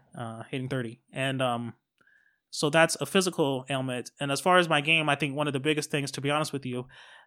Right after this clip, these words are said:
uh, was leaving my old spot and coming to a new spot.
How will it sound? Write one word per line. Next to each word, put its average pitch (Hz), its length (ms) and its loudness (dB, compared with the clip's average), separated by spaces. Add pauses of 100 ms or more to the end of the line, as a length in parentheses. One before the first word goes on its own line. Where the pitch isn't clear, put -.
(140)
uh, 120 460 -4 (420)
was 131 380 -4 (340)
leaving 165 340 0
my 131 160 -4
old 147 220 -2
spot 131 380 0
and 135 100 -6
coming 135 240 -6
to 131 120 -10
a 120 40 -8
new 117 160 -10
spot. - 320 -12